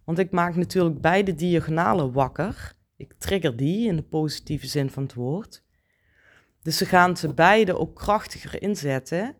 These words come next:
En dat heet dan goed naar voren toe naar het bit toe lopen, goede afwikkeling van het voorbeen, lekker doortrekken over de rug heen.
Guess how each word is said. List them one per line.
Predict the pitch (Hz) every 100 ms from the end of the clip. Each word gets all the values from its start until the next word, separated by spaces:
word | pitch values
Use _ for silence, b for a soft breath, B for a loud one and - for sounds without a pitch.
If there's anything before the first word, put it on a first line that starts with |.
| b b b b
En | - 165
dat | 165
heet | 147 165 220 -
dan | 135 147 185 208 _
goed | _ - 185 175
naar | 160
voren | 147 185 170 151
toe | 156
naar | 160
het | 147
bit | 123 196
toe | -
lopen, | 139 139 143 175
goede | - 170 160
afwikkeling | 175 165 170 165 156 156
van | 151
het | 147
voorbeen, | - 190 190 139 147 160
lekker | 160 160 143
doortrekken | 165 170 170 151 147 160
over | 147
de | 139
rug | 131 196 -
heen. | 131 135 208